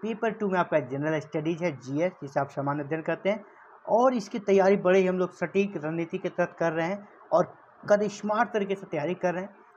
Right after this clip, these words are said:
क्योंकि समय कम है। आप दस notes, दस book, दस coaching के चक्कर में रहेंगे तो भाई फंस जाएंगे। इसीलिए मैं आपको एक book सजेस्ट कर रहा हूँ और उस book को हम लोग रट लेंगे।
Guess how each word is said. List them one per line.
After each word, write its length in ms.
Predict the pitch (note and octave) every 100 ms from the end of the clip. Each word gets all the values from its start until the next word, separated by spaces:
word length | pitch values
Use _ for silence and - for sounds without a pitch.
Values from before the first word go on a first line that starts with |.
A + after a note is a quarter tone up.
| - -
क्योंकि 280 | G#3 G3+ A3+
समय 320 | G3+ G#3 A#3+
कम 220 | A3 F3 D3+
है। 180 | A#2+ A2+ _ _ _ -
आप 300 | E3+ A3+ G3 C#3
दस 240 | G#3 A3 -
notes, 480 | D#3+ F3 A3+ - - _ _ -
दस 240 | F3 A3 -
book, 300 | E3 G3+ G3+ - D3
दस 180 | F#3 G3+
coaching 360 | - E3+ A3+ F#3+
के 60 |
चक्कर 280 | F#3 F3+ F#3
में 100 | F3
रहेंगे 260 | E3 F3 G3
तो 80 | F#3+ -
भाई 160 | D#3 F3+
फंस 200 | - C3+
जाएंगे। 1400 | A#2 A#2 A2+ - - - - - - - - - - -
इसीलिए 480 | D#3 C4 B3+ C4 C4+ - - _ -
मैं 140 | D#3+
आपको 220 | E3+ E3+ -
एक 260 | G3+ A#3+
book 160 | G3 G#3+
सजेस्ट 340 | G3+ G3 G3
कर 140 | - G3+
रहा 120 | G3+
हूँ 100 | G#3+
और 120 | F#3+
उस 80 | E3
book 280 | C#3 F3 A3
को 100 | G3+
हम 140 | E3
लोग 160 | F3 D3
रट 180 | D3 C#3+
लेंगे। 280 | F#3+ F#3+